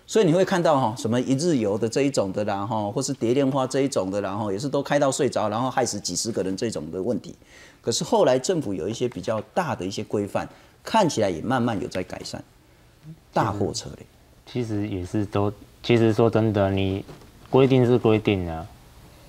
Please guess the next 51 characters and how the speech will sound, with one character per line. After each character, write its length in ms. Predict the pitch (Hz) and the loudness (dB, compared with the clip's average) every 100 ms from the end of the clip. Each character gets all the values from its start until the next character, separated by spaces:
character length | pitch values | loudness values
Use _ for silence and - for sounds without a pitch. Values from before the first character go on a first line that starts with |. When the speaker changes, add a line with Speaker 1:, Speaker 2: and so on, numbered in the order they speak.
| - | 0
Speaker 2:
业 160 | 147 127 | 4 4
主 260 | 95 90 | 4 2
他 120 | 101 117 | 2 4
要 160 | 117 | 4
不 80 | 101 | 6
要 160 | 107 101 | 4 4
理 200 | 90 92 | 2 0
你， 220 | 87 90 - - - - - - | -4 -6 -14 -20 -20 -20 -20 -2
又 160 | 120 107 | 2 4
是 140 | 107 | 4
一 80 | 98 | 2
回 180 | 90 82 | 0 -4
事 160 | 90 80 | -6 -8
了。 60 | 82 - - - - - - | -10 -18 -20 -20 -20 -12 2
今 160 | 139 | 4
天 360 | 139 143 143 143 - | 6 6 4 2 0
这 120 | 131 | 4
个 140 | 113 | 6
业 180 | 123 120 | 6 6
主 220 | 101 87 | 2 0
他 140 | 98 110 | 0 2
觉 160 | 104 | 2
得， 280 | 98 92 87 - - - - - | 2 0 -2 -12 -20 -20 -20 -10
反 100 | 95 | -2
正 140 | 104 117 | 2 2
顶 140 | 98 | 4
多 100 | 110 | 4
就 80 | 117 | 4
罚 160 | 101 101 | 4 4
钱 200 | 98 92 | 2 0
而 120 | 98 | -2
已 60 | 85 | -2
嘛， 220 | 78 - - - - - - - - | -8 -14 -20 -20 -20 -20 -20 -20 0
罚 160 | 113 123 | 4 6
个 100 | 113 | 4
几 140 | 123 | 4
百 160 | 123 107 | 6 6
万， 280 | 127 120 - - | 6 4 0 2
对 120 | 123 | 4
我 80 | 107 | 4
公 180 | 120 | 2
司 140 | 120 117 | 2 2
其 140 | 113 | 0
实 320 | 110 107 107 - - | 0 0 -2 -4 -2
没 100 | 113 | 0
有 100 | 120 | 2
什 100 | 98 | 0
么 140 | 90 | -2
影 180 | 92 101 | -2 -4
响 220 | 95 82 | -4 -8
啊。 180 | 80 | -10